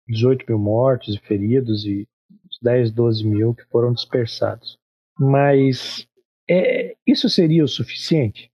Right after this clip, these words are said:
E se Ney faz o trabalho e os franceses tivessem feito algo em torno de trinta, quarenta mil prisioneiros e determinasse a destruição do exército de Blucher? O que seria do exército inglês sem o apoio de Blucher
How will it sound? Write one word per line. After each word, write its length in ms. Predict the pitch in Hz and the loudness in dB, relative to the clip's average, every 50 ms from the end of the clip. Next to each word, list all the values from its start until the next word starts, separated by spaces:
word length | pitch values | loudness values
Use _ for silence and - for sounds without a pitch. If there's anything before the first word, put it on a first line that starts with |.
| _ _ _ _ _ _ - | _ _ _ _ _ _ 0
E 100 | 214 214 | 0 0
se 180 | - - 269 226 | 2 2 2 4
Ney 300 | 202 185 185 185 180 156 | 4 4 4 4 2 2
faz 380 | - - - 170 165 156 147 | 0 -2 0 0 2 0 0
o 60 | 147 | 0
trabalho 500 | - - 151 139 131 139 135 131 127 127 | 0 0 0 2 2 2 2 2 2 2
e 40 | 127 | 0
os 100 | 127 123 | -2 -2
franceses 440 | - 139 135 123 - 135 127 123 - | -2 -4 -4 -2 0 0 0 0 -2
tivessem 480 | - - 123 127 127 120 - - 123 113 | -4 -2 0 0 0 0 -2 -4 -6 -6
feito 480 | - - 127 120 117 113 - - 123 | -2 -2 0 0 0 -2 -2 0 0
algo 320 | 123 120 120 120 113 117 113 | 2 2 2 2 0 0 0
em 140 | 110 110 | -2 -2
torno 260 | - - 120 117 113 110 | -2 -2 -2 -2 -2 -2
de 140 | 107 107 | -4 -8
trinta, 320 | - - 123 123 117 117 117 | -6 -4 -2 -2 -2 -2 -2
quarenta 440 | - 120 113 117 113 110 - 117 113 | 0 0 2 0 0 0 0 0 0
mil 240 | 113 113 113 113 | 2 2 2 0
prisioneiros 800 | 107 - 117 107 107 113 110 107 104 104 101 101 113 - - - - _ _ _ _ _ _ _ | 0 0 0 0 0 0 0 0 0 0 -2 -4 -6 -14 -18 -18 -20 _ _ _ _ _ _ _
e 100 | 127 123 | 0 0
determinasse 800 | 117 127 123 - 131 123 131 127 123 123 123 123 117 - - 123 | 2 2 0 0 0 0 0 2 2 2 2 2 0 0 -2 -4
a 40 | |
destruição 600 | 113 110 107 - - 123 117 110 - - 123 120 | -4 -4 -6 -6 -4 -4 -4 -2 -2 -4 -2 0
do 80 | 113 113 | 0 0
exército 420 | 110 107 110 110 104 - _ 117 | 0 0 0 -2 -2 -4 _ -8
de 60 | 107 104 | -6 -4
Blucher? 320 | 107 107 104 - - - | -4 -6 -6 -6 -12 -16
O 440 | _ _ _ _ _ _ _ _ - | _ _ _ _ _ _ _ _ -2
que 60 | 175 | -2
seria 440 | - - 208 190 170 170 180 180 160 | 0 4 4 4 4 4 4 4 4
do 120 | 147 147 | 2 2
exército 560 | 135 120 104 135 139 120 117 - - - 123 | 2 2 2 0 0 -2 -2 -6 -4 -4 -2
inglês 480 | 120 123 127 127 120 123 127 135 143 127 | 0 2 2 2 4 4 4 4 2 2
sem 160 | - 131 120 | 0 0 0
o 40 | 120 | 0
apoio 280 | 117 - - 127 123 113 | 0 0 0 0 2 2
de 100 | 117 117 | 0 0
Blucher 480 | 113 117 120 113 110 - - 110 107 | 0 2 0 0 0 -4 -8 -14 -16